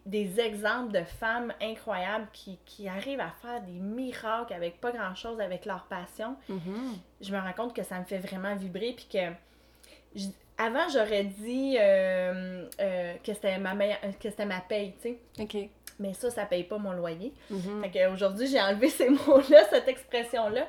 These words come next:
Speaker 2: Ouais.
Speaker 1: Mais c'est ce qui me fait, euh, vibrer le matin quand je me lève, de dire, « Ok, aujourd'hui, il va avoir une, il va avoir un impact qui va se créer chez certaines personnes
Speaker 2: Mhm.
Speaker 1: grâce à ce que moi, je vais mettre en place, tu sais. » Puis ça, c'est, c'est, c'est un, un cadeau quotidien que j'ai,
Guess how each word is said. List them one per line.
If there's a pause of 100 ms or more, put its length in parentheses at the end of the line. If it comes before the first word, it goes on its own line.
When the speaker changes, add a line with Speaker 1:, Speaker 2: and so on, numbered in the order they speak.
(100)
Speaker 2:
Ouais.
Speaker 1:
Mais
c'est
ce
qui
me
fait, (480)
euh,
vibrer
le
matin
quand
je
me
lève, (160)
de
dire, «
Ok, (100)
aujourd'hui,
il
va
avoir (420)
une,
il
va
avoir
un
impact
qui
va
se
créer
chez
certaines
personnes
Speaker 2:
Mhm.
Speaker 1:
grâce
à
ce
que
moi,
je
vais
mettre
en
place, (140)
tu
sais. » (520)
Puis (140)
ça,
c'est, (480)
c'est, (180)
c'est
un, (160)
un
cadeau
quotidien
que
j'ai,